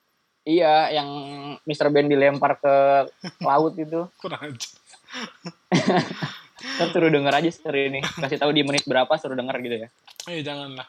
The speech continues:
Speaker 2: Eh, tapi kamu tahu nggak sih, Sam, awal dari, awal kata dari pare jahat itu? Bukan awal kata ya, tapi awal dari munculnya kata-kata pare jahat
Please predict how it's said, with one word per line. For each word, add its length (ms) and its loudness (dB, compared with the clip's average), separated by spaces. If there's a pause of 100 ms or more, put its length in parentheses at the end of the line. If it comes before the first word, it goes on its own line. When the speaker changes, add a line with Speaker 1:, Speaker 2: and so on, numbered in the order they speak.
(440)
Speaker 2:
Eh, 100 -2
tapi 220 -2
kamu 160 -2
tahu 160 2
nggak 160 0
sih, 80 -12
Sam, 240 -8
awal 400 -6
dari, 560 -8 (380)
awal 200 0
kata 240 -6
dari 220 -6
pare 240 -8
jahat 320 -8
itu? 240 -16 (240)
Bukan 240 -10
awal 240 -6
kata 240 -10
ya, 80 -8
tapi 400 -10 (180)
awal 380 -6
dari 180 -8
munculnya 540 -12
kata-kata 480 -10
pare 240 -10
jahat 260 -14